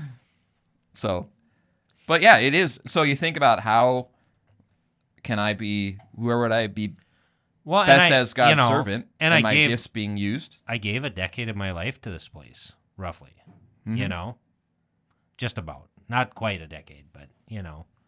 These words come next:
Speaker 2: And, uh, it is. It's hard to leave in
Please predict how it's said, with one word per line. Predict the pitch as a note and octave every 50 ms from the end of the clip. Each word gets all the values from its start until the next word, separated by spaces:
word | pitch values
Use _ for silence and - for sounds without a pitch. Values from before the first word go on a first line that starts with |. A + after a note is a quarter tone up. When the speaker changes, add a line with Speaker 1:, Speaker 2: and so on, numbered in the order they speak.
| _ _ _ _ _ _ _ _ _ _ _ _ _ _ _ _ _ _ _ _ _ -
Speaker 2:
And, | G#2+ G#2 G#2 G2+ G2 F#2+ F#2+ F#2 E2+
uh, | F#2 F#2 F2+ F2+ F2 E2+ E2 D#2+ D2+ _ _ _ _ _ _ _ _ _ _ _ -
it | B2+ C3
is. | F3 G3+ E3+ G#2 D#2+ - - - _
It's | - A#2 A2 -
hard | - A2 B2 D3+ E3 C3 A2 -
to | - G#2+
leave | F#2+ A2+ D3+ D3 C#3+ - _ - - _ _ _ _ _ _ _ _ _ _ _ _ _ _ _ _ _ _ _ -
in | A2 G#2+ G2+ G2+ G2 F#2